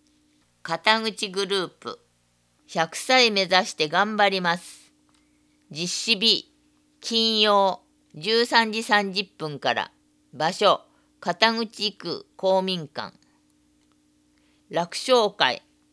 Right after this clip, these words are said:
参加することが楽しく、元気と笑顔の人が多いです。実施日、水曜九時から。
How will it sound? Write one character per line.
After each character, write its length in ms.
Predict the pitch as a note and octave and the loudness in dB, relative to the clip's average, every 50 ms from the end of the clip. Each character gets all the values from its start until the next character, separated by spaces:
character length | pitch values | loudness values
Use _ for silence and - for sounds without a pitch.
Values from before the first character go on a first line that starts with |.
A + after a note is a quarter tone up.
| _ _ _ _ _ _ _ _ _ _ _ _ | _ _ _ _ _ _ _ _ _ _ _ _
参 360 | - - - B3 A#3+ B3+ C4 B3 | -18 -4 0 2 2 2 0 0
加 180 | - B3+ C4+ | -2 -2 -2
す 140 | C4 - B3+ | -2 -4 -4
る 100 | A#3 A#3+ | -4 -2
こ 140 | - A#3 A3 | -2 -4 -4
と 100 | - A3+ | -2 0
が 140 | G#3+ F#3+ F3+ | 0 0 0
楽 320 | - D#3+ D#3+ F3+ G3+ G#3 | 0 -2 -2 -2 -2 -4
し 180 | - - G#3 F#3 | -4 -8 -10 -10
く、 300 | - E3 D3 - - _ _ _ _ _ _ _ _ _ - | -8 -8 -8 -8 -10 _ _ _ _ _ _ _ _ _ -4
元 320 | - G#3 A#3 B3 A#3+ A3+ G3 | 2 4 4 4 4 0 -4
気 140 | - - | -6 -6
と 120 | - E3+ D#3+ | -2 -2 -2
笑 240 | - - G3+ A3+ A#3+ | 0 0 0 0 2
顔 260 | A#3+ A3+ G#3 G3+ F#3+ | 4 4 4 4 2
の 100 | F3 E3+ | 0 -2
人 260 | F#3 - - - E3+ | -4 -6 -4 -4 -4
が 220 | E3 D3+ C3+ A2+ - | -2 -2 -2 -2 -2
多 320 | - G3 A3 G#3+ G#3 F#3 | 0 0 2 2 2 0
い 100 | E3+ D3+ | 0 -2
で 140 | C#3 C#3 C3 | -2 -2 -2
す。 320 | C3 - - - - _ _ _ _ _ _ _ _ _ _ _ _ _ _ _ _ _ _ _ _ - | -4 -6 -16 -20 -20 _ _ _ _ _ _ _ _ _ _ _ _ _ _ _ _ _ _ _ _ -8
実 380 | D#3+ F#3 F#3 - - - A3 A3 | -6 -6 -4 -4 -4 -2 0 2
施 20 | |
日、 340 | F#3 A3 G#3+ G3 - - _ _ _ _ _ _ _ | 4 6 4 4 4 0 _ _ _ _ _ _ _
水 520 | - - - - A3 A3+ A3+ A3 G#3+ G#3+ G#3 | -20 -16 -10 -4 -2 2 2 4 4 4 4
曜 400 | G#3 G3 G3 F#3+ F#3 E3+ - _ _ - | 4 6 6 4 4 2 -2 _ _ -6
九 140 | - A3+ | -4 -4
時 160 | F#3+ F3 E3 C#3+ | -2 -4 -4 -2
か 160 | - C#3 B2 | -2 -2 -2
ら。 180 | A#2 - - | -2 -4 -8